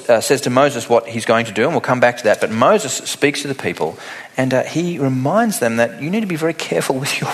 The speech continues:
<laughs> words, because you're speaking not against me and Aaron, you're speaking against the Lord himself. This is offensive.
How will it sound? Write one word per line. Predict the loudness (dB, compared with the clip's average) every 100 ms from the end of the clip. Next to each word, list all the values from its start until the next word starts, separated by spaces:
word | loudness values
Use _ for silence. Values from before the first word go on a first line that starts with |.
| -6
<laughs> | -6 -4
words, | -6 -6 -8 -8 -12 -12 -14 -18 -20 -20 -12 -6
because | -4 0 0 0 -6 -10 -20 -20 _ -6
you're | -6
speaking | -4 -4 -4 -2
not | -2
against | 0 -2 -2
me | -2
and | 0 0
Aaron, | 0 -2
you're | -6
speaking | -6 -8 -6 -4
against | -2 -2 -2 -2
the | -4
Lord | -2 -4 -2 -2
himself. | -4 -6 -4 -2 -2
This | -2 -4
is | -2
offensive. | -2 -2 -2 -2 -6 -4 -6